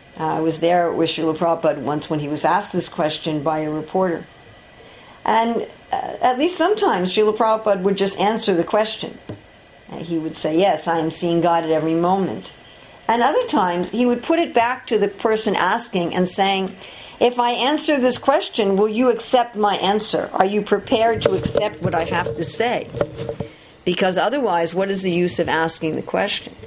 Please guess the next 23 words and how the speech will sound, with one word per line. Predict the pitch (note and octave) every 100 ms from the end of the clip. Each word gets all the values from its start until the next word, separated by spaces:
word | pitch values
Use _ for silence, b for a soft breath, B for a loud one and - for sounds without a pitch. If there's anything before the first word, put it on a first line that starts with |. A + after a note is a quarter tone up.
| - - - B B B B B -
So, | - - A3+ A3 -
in | A3 A#3+
the | A#3
sense | A#3 D#4+ F4+ F4+
of | C#4+ G#3
whether | A3+ A#3+ A#3+
or |
not | A3+ A3 F#3
we're | F#3+
willing | F#3 G#3 A3 G#3+
to | G3+ F3+
accept | E3 - C4+ C#4 F3
the | F3+ -
answer, | A#3 E4 - - - - B B B B B
in | G#3
that | A3 D4 C4
sense, | - A3+ F3+ G3+ -
we | G3 G#3+
shouldn't | G3 B3+ A#3+
be | G#3+ F#3
asking | F3+ F3+ F#3+ F3+
challenging | - E3 D#3+ D#3+ D3+ D3+
questions. | - F3 F3 - - - -